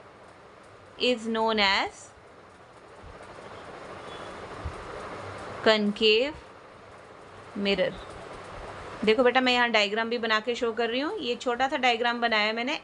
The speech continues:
ऐसे। यहाँ मैं ये जो बाहर वाली side है, इसको polished शो कर रही हूँ, और जो curved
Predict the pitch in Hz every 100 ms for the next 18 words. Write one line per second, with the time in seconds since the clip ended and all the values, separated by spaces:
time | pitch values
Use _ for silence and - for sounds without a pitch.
0 | - 202 - 262 427 - - - - -
1 | - - 240 254 294 311 339 415 - -
2 | - - - - 247 294 359 381 392 -
3 | - - 220 233 277 339 359 330 359 320
4 | 294 302 330 - 359 339 294 302 359 427
5 | - - 294 262 262 240 233 262 285 494
6 | - - - - - - - - - -
7 | - - - - - - - - - -
8 | 294 262 339 339 370 - - - - 294
9 | 311 349 349